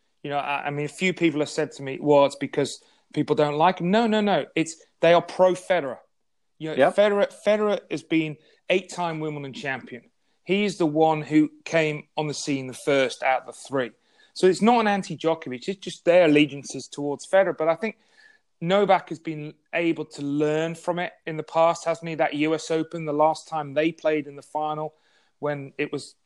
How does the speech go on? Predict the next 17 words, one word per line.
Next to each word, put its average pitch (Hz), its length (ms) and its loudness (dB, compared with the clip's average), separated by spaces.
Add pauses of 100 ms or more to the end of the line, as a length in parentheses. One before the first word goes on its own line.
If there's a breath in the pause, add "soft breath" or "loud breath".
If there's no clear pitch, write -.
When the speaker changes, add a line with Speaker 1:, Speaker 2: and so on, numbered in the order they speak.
(120)
Speaker 1:
you 143 140 -8
know, 135 60 -2
arguably 135 420 2
twenty-three 147 540 -4
thousand 139 640 -2
nine 147 220 -2
hundred 139 340 -6
and 135 100 -6
ninety 156 340 -4
people 131 320 -10
pro-Federer 131 640 -2
and 139 180 -10
<laughs> - 60 -4
only 175 140 0
about - 320 0
ten 156 360 0 (360 soft breath)
pro-Djokovic. 156 840 0